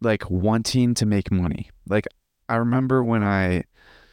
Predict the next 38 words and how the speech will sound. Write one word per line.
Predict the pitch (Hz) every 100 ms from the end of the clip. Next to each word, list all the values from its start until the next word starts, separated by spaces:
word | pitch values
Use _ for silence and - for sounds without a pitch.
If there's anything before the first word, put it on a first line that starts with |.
| _
used | 110 113
to | 117
play | - 107
video | 98 98 95
games, | 90 85 76 -
I | 101
had | 92 104 95
a |
YouTube | 85 95 101 98 -
channel, | - 87 85 107 -
like | - 95 90
every | - 90 98
other | 92 90 92 90 - - - - - - - -
kid | - 113 107
my | 98 95
age | 92 95 90
at | 95
that | - 85
time | - 92 101 135 151 - -
had | - 98 110 -
a | 107
YouTube | 104 135 - 98
channel | 95 92 101 131
about, | 101 104 90 80
like, | 95 92 - _ _ -
playing | 110 107
that | 107 98
video | 113 98
game. | 90 82 - _ - - - - -
And | 110
I |
would | 107 98
post, | - 120 120
like, | 120 113 -
those | 113 120 104 - - _ _ _ _ 196 - - 107
dumb, | 104 104 113 110 104 107
terribly | - 113 113 107 113 104
edited | 101 107 107 104